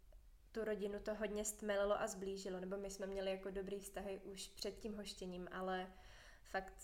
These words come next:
to, že u nás byl tady ten jako cizí student a novej člen, tak prostě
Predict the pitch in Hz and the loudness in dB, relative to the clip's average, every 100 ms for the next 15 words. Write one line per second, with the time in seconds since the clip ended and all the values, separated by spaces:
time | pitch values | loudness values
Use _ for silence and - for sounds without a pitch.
0 | - - - - 208 196 - 196 196 196 | -14 -14 -10 0 0 0 0 2 2 2
1 | 196 196 190 190 196 190 190 185 185 190 | 2 2 -2 -4 -4 0 0 0 -4 -4
2 | - 208 196 208 - 208 202 202 233 240 | 0 2 0 -2 -2 2 4 4 2 -2
3 | - - - - - - - - 208 202 | -8 -16 -16 -18 -18 -16 -14 -6 -2 0
4 | 202 196 208 196 214 208 - 208 202 - | 0 0 2 2 2 -2 -2 -4 -4 -2
5 | 202 196 190 | 0 2 0